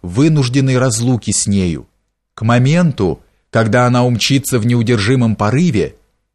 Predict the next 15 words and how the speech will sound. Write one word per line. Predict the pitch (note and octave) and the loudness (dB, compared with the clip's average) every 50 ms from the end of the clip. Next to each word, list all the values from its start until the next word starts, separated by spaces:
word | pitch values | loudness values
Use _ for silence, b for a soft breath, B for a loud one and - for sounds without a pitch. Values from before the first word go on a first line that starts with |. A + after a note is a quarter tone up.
| _ _ _ _ - | _ _ _ _ -4
и | D#3 B2+ | -4 -2
при | - D3+ D#3 | 0 0 2
виде | D3 E3 D3+ C#3+ C#3 | 2 2 2 2 2
того, | - C#3+ C3 B2 C#3+ D3 C#3+ | 2 2 2 2 2 2 2
как | C#3 C3 A2 - | 2 0 -2 0
она, | B2 B2 B2+ B2+ | 0 0 0 0
наконец, | B2 A#2 - A#2+ A#2+ B2 C3+ B2+ - | 0 0 0 0 0 0 0 -2 -2
совсем | - - A#2+ - - - C3+ B2+ B2 A2 | -2 -2 -2 -2 0 0 0 0 0 0
готовая, | A#2+ A2+ G#2+ - C3 C#3+ D#3+ C3+ G#2 G2+ F#2+ F2 D#2+ D#2+ - _ | 0 0 0 2 2 2 2 2 2 2 2 2 0 -4 -6 _
в | - - | -8 -2
последний | A2 G#2+ - - A#2 B2 B2+ A#2+ G2+ A2+ A2+ | -2 0 0 0 0 0 0 0 0 0 0
раз | A2+ A#2 B2 A#2+ A#2+ | 2 2 2 0 -2
погружала | - A2 G#2 A2 A#2 G#2 G2 A2+ A#2 A#2 A2 | -4 -4 -2 -2 -2 0 0 0 0 0 0
в | F#2+ | -2
зеркало | E2+ F2 A2 A#2+ B2+ B2 - - A#2 A2 A2+ A2 G#2 | -2 -2 0 0 0 0 0 -2 0 0 0 0 -2